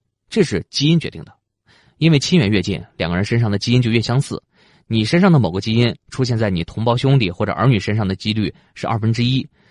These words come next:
它出现在你第一代堂兄弟身上的几率是八分之一，出现在第二代堂兄弟身上的几率是三十二分之一，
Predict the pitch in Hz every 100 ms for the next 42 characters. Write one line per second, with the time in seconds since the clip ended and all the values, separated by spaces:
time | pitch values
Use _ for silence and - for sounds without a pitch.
0 | _ - 156 208 208 190 175 110 98 175
1 | 202 180 - - 143 208 208 110 95 90
2 | 85 104 95 76 _ - 139 156 98 73
3 | 60 - _ _ _ _ - 180 123 98
4 | - 202 180 104 90 - 98 120 120 95
5 | 104 95 90 107 101 101 - 131 139 117
6 | 104 101 104 101